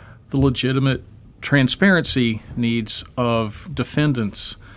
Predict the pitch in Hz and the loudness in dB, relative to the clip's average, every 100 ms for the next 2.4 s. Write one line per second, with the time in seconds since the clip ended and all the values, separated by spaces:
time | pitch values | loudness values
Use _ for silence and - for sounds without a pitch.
0 | - - 113 107 104 123 113 110 - 123 | -16 -12 -6 -6 -4 -2 -2 -2 -4 -2
1 | 120 - 123 110 - - - - - - | -4 -6 -12 -14 -18 -20 -20 -20 -6 6
2 | 180 147 127 139 | 8 10 6 4